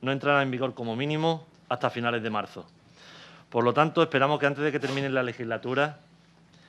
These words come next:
consigan presentarlo algún ejercicio antes de que acabe el año,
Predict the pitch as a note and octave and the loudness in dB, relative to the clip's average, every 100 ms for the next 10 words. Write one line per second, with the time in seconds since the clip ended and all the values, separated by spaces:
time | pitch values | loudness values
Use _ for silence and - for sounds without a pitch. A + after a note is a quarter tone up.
0 | - _ B2 A2+ C#3 D3 D3+ C3+ B2+ A#2+ | -20 _ -4 -2 0 2 2 0 -2 0
1 | C#3 C#3+ B2 C3+ C3 A2+ - C3+ C3+ C#3+ | 4 4 4 -2 -2 -6 -6 -6 -4 -4
2 | - B2+ B2 C3 A#2+ A2+ A2+ A2 G2+ F#2 | -4 -8 -4 -6 -4 -4 -4 -2 -4 -6